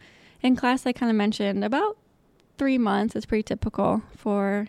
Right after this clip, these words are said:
getting full effect. Um, especially with incontinence, you start really slow,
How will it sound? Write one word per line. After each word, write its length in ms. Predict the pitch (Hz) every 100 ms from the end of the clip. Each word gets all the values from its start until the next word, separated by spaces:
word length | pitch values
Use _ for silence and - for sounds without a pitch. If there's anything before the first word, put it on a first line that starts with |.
| _ -
getting 420 | 202 202 202 202
full 400 | - 196 202 202
effect. 520 | 208 - 240 _ - - - - -
Um, 280 | 214 202 196
especially 300 | - 285 285
with 80 | 269
incontinence, 520 | 226 214 208 208 214
you 100 | 214
start 280 | 214 202 -
really 240 | 208 196 196
slow, 420 | - 196 202 240